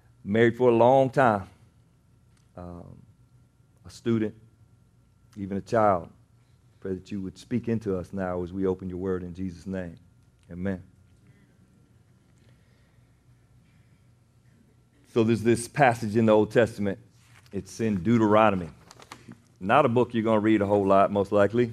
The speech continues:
Some of the great scholars in our room probably love some Deuteronomy. Some of y'all usually read it when you can't get to sleep at night, right? 'Cause it'll get you there quick. But chapter six is, uh, pretty interesting. It would be one of the,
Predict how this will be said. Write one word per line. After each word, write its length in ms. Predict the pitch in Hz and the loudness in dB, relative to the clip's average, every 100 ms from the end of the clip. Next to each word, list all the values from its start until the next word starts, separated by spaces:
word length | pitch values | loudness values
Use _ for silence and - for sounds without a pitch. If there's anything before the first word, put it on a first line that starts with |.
| 120 | -10
Some 200 | - 120 | -4 -2
of 160 | 110 104 | -2 0
the 100 | 104 | 0
great 300 | 117 117 117 | 2 0 2
scholars 380 | 131 117 117 | 4 4 4
in 100 | 120 | 4
our 120 | 117 113 | 4 4
room 260 | 123 131 | 4 2
probably 240 | 127 110 110 | 2 2 4
love 240 | 117 117 | 4 2
some 120 | 117 | 0
Deuteronomy. 600 | 117 117 120 123 127 131 - _ _ _ _ _ | 2 4 4 4 2 -4 -10 _ _ _ _ _
Some 240 | - 110 | -4 0
of 140 | 113 107 | 2 4
y'all 260 | 120 117 | 6 6
usually 300 | 120 117 107 | 4 0 0
read 240 | 107 123 123 | 2 2 2
it 80 | 113 | 0
when 100 | 110 | -2
you 80 | |
can't 220 | 104 123 113 | 0 0 0
get 100 | 107 | -2
to 80 | |
sleep 240 | 135 127 98 | 2 2 2
at 60 | |
night, 240 | 101 85 - 90 | -2 -2 -4 -4
right? 180 | 104 101 | -4 0
'Cause 120 | 110 | 2
it'll 160 | 127 | 2
get 180 | 120 120 | 2 2
you 60 | 113 | 2
there 120 | 101 | 2
quick. 220 | 113 92 - - - _ _ _ - - - - - - _ - - _ - - _ _ - - | 2 -2 -2 -20 -20 _ _ _ -20 -20 -20 -20 -20 -20 _ -20 -20 _ -20 -20 _ _ -18 -10
But 140 | 95 | 0
chapter 280 | 127 120 98 | 2 2 0
six 440 | - 151 131 - | 0 2 2 2
is, 340 | 123 117 107 113 | 4 4 4 4
uh, 360 | 110 107 98 - - | 6 6 4 0 -8
pretty 260 | - 160 131 | -2 2 2
interesting. 320 | 117 135 131 | 2 0 2
It 60 | |
would 160 | 123 113 | 4 2
be 80 | 123 | 2
one 220 | 127 120 | 4 4
of 40 | |
the, 100 | 113 | 2